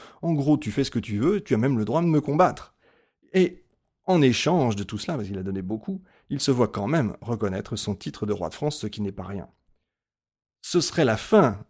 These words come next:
alors c'est la fin, pardon, de la guerre civile entre les Armagnacs et les Bourguignons, vingt-huit ans quand même après l'assassinat du, de, de Louis d'Orléans,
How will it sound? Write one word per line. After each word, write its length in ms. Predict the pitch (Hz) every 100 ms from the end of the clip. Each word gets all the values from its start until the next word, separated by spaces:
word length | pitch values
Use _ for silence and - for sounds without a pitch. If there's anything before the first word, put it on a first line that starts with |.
| _
alors 180 | 113 95
c'est 220 | - 202
la 100 | 120
fin, 260 | 104 202 135
pardon, 340 | 107 127 120
de 100 | 107
la 100 | 104
guerre 200 | 107 107
civile 320 | - 117 131
entre 180 | 107 -
les 140 | 104
Armagnacs 400 | 101 101 107 107
et 40 | 95
les 80 | 90
Bourguignons, 460 | 110 123 180 214
vingt-huit 480 | 123 107 - 135 -
ans 160 | 226 143
quand 140 | 117
même 180 | 120 117
après 280 | 110 - 131
l'assassinat 640 | 113 117 - 113 127 127
du, 380 | 107 104 101 98
de, 360 | 110 120 110
de 100 | 101
Louis 220 | 107 120 117
d'Orléans, 500 | 95 98 107 185